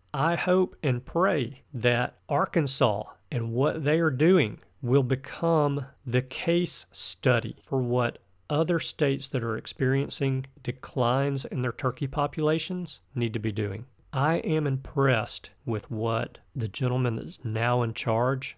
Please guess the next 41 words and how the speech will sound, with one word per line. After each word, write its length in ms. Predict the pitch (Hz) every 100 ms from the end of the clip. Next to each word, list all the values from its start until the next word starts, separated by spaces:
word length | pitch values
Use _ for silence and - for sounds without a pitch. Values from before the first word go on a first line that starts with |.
| _
of 140 | 131 107
managing 760 | 110 113 120 120 135 139 135 135 _ _
the 100 | 120
wild 320 | 101 107 107 -
turkey 260 | 127 -
population 640 | 135 139 135 135 135 135 139
in 60 |
the 60 | 135
state 200 | - 139
of 80 | 135
Arkansas 640 | 135 139 131 - 139 156 - -
is 220 | 123 104
doing. 400 | 107 110 151 175 _ _
I 180 | 113 131
am 160 | 151 127
impressed 800 | 110 - - 139 139 123 - 123
with 380 | 117 123 107 - _
what 260 | 117 110 110
I 180 | 117 131
saw 460 | - 131 117 135
when 140 | 123 113
I 120 | 117
was 140 | 113
hunting 380 | - 127 139 151
there 320 | 156 175 180 - 110
this 240 | 107 113
past 340 | - 120 120 -
spring 480 | - 117 131 175 - _
on 160 | - 117
their 120 | 113
public 420 | - 117 120 127
lands, 480 | 110 110 139 165 - - -
and 460 | 123 127 123 123 - -
given 320 | 120 131 143 127
what 280 | 135 139 - -
little 340 | 135 110 123
bit 120 | 127 139
of 100 | 143
information 600 | 143 143 143 143 147 135
I 100 | 143
know 360 | 135 151 196